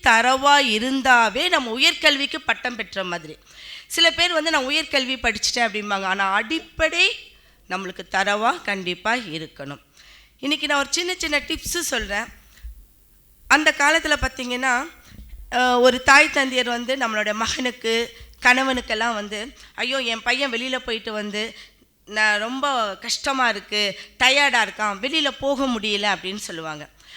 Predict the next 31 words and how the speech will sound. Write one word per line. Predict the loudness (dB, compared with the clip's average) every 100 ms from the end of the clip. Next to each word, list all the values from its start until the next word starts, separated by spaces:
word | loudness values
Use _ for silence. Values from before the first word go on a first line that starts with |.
| -6
அப்போ | -4 0 0
அதுக்கு | 0 -2 -2
என்ன | -2 0 2
அர்த்தம்? | 2 2 -4
இன்னைக்கு | -4 -4 -2
நம்ம | -2 -2
முடக்கு | -4 -2 2
ராசி, | 2 4 0
முடக்கு | 2 2 0 0
நட்சத்திரம் | 0 0 -4 -4 -4
சொல்றாங்க. | -2 -2 -2 -2 -2
அப்பெல்லாம் | 0 2
அந்த | 2 2 0
ராசி | 0 0 -2 -6
நட்சத்திரத்துல | -4 -4 -4 -8 -10 -4 -2
யாரும் | 4 4 4 0
கணக்கு | -2 -2 -6 -8 -8
எடுக்கல. | -8 -10 -10 -14 _ -20 -20 -20 -8
அப்ப | -4 -4 -4
பாத்தீங்கன்னா, | -6 -6 -4 -2 -4 -8 -10
இன்னைக்கு | -4 -4 -2
முடக்கம் | -4 -4 -4 -2 -2 0
என்பது | -2 -2 -2 -2 -2 -8 -16 -6
நம்மளுடைய | -2 -2 0 -2 0 -4 -6 -2
உடம்புல | 0 0 0 -2 0
எந்த | -2 2 0
பாகத்துல | 2 2 2 0 -4 -4
இருக்குங்கிறது | -4 -4 -10 -10 -8 -6 -2
பேட் | 4 4 4 2
வைப்ரேஷன், | 0 0 0 2 2
இவ்வளவுதான். | -2 -4 -4 -2 -2